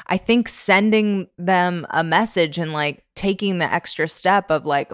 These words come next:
bothering to review them or whatever. It's like we were talking about before. It's, you know, giving value before you're necessarily asking for it. And that's a good way to just build community in general.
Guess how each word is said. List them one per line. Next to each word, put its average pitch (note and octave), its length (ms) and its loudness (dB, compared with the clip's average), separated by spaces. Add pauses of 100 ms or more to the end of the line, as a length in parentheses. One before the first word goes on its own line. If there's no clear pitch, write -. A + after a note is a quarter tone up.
bothering E3+ 540 2
to - 140 -8
review E3 540 -2
them C#3+ 320 -4
or D3 160 -4
whatever. D3+ 340 2
It's C3+ 140 -6
like F#3 180 -2
we G#3+ 100 -2
were F#3+ 160 -2
talking D#3 380 -4
about C#3 300 -4
before. - 560 -4 (340)
It's, - 320 -6 (140)
you F#3+ 180 0
know, E3 300 0
giving G#3 360 2
value D#3 680 0 (240)
before E3+ 400 -2
you're C#3+ 440 -4 (320)
necessarily D#3 720 -4
asking D3 460 -2
for C3 260 -6
it. - 220 -4 (120)
And D3+ 380 -8
that's F#3 220 -4
a G#3+ 40 -4
good F#3 140 -2
way D#3 180 0
to D3+ 120 -2
just D3+ 300 -10
build D3+ 260 -6
community C3+ 480 -8
in - 100 -10
general. - 460 -10